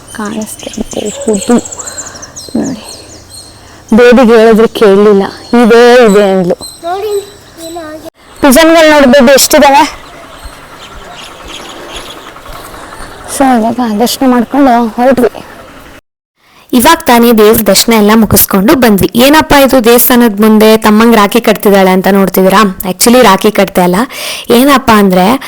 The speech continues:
Speaker 3: ಅವ್ನು ಫಸ್ಟ್ ಪಿ ಯುನೋ ಅಥವಾ ಸೆಕೆಂಡ್ ಪಿ ಯು ಓದ್ಬೇಕಾದ್ರೆ ಅವನಿಗೊಂದು ಆರ್ಟಿಫಿಷಿಯಲ್ ಖಡ್ಗನ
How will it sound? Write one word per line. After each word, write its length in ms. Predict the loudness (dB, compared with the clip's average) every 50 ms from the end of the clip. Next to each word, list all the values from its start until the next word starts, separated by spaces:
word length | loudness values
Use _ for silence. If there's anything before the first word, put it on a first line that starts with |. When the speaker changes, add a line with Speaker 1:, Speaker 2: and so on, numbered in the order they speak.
| -14 -14 -12 -6 -2
Speaker 3:
ಅವ್ನು 380 | 0 2 2 2 2 2 2
ಫಸ್ಟ್ 320 | 2 2 2 2 0 -2 -2
ಪಿ 80 | 0
ಯುನೋ 160 | 0 2 2 0
ಅಥವಾ 200 | 0 0 -2 -2
ಸೆಕೆಂಡ್ 360 | -2 -2 0 0 0 2 2
ಪಿ 60 | 2
ಯು 60 | 2
ಓದ್ಬೇಕಾದ್ರೆ 560 | 4 2 0 0 -2 -2 -2 -2 -2 0 0
ಅವನಿಗೊಂದು 440 | 2 2 2 2 2 2 2 2 2
ಆರ್ಟಿಫಿಷಿಯಲ್ 640 | 2 2 2 0 0 0 0 0 0 2 0 0 2
ಖಡ್ಗನ 360 | 0 0 0 0 0 0